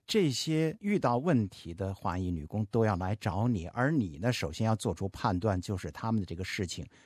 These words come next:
相关的方面，相关的雇主是不是违反了法律哈？相关的人士是不是违反了法律？那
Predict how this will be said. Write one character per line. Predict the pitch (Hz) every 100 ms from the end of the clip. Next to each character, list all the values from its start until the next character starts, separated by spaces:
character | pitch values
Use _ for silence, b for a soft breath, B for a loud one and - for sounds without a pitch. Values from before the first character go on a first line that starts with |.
| b b b b
相 | - 208 190 190
关 | 180 175 160
的 | 104
方 | 117 117
面， | 104
相 | 92 123
关 | 131 135
的 |
雇 | 139 113
主 | 82 76
是 | - - - 175
不 | 104
是 | 123 - 113
违 | 80 85 92
反 | - -
了 | 73
法 | - - -
律 | - 76
哈？ | 78 85 78 90 b b b
相 | - 185 170 175
关 | 170 165
的 | 135
人 | 92 113
士 | 160 156
是 | 101 -
不 | 95 87
是 | - 82
违 | 80 82
反 | - 85 80
了 |
法 | 90 - - -
律？ | - _ B B
那 | 196